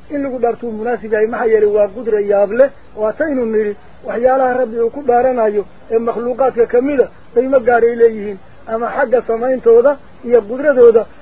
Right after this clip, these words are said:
ama xagga nafciga iyo dheefta ay basharka u leeyihiin, ama dhibaatada u yeelan karaan.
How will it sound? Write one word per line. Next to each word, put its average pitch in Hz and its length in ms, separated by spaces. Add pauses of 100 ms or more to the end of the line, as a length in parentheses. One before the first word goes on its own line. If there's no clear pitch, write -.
(140)
ama 240 260
xagga 240 240
nafciga 240 420
iyo 233 140
dheefta 226 420 (260)
ay 233 100
basharka 254 460
u 254 80
leeyihiin, 233 380 (240)
ama 240 260
dhibaatada 214 540
u 240 120
yeelan 196 280
karaan. 190 220